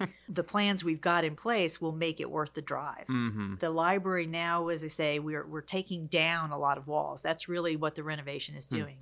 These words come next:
Speaker 2: Mm-hmm.
Speaker 1: It's going to be completely new inside and out.
Speaker 2: Mm-hmm.
Speaker 1: The county's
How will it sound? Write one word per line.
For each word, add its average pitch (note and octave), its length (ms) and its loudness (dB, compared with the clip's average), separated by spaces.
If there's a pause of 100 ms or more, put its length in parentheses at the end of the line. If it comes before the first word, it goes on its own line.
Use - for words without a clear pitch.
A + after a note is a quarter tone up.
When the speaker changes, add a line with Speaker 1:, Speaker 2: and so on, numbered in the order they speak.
Speaker 2:
Mm-hmm. G#2+ 300 -4
Speaker 1:
It's G3+ 240 2
going F#3+ 160 0
to D#3+ 80 -2
be D3+ 420 0
completely F3 600 -2
new D3+ 500 -4
inside D3 760 -6
and C#3+ 120 -10
out. C3 460 -10
Speaker 2:
Mm-hmm. G#2+ 460 -2
Speaker 1:
The F#2 100 -4
county's F#3+ 840 0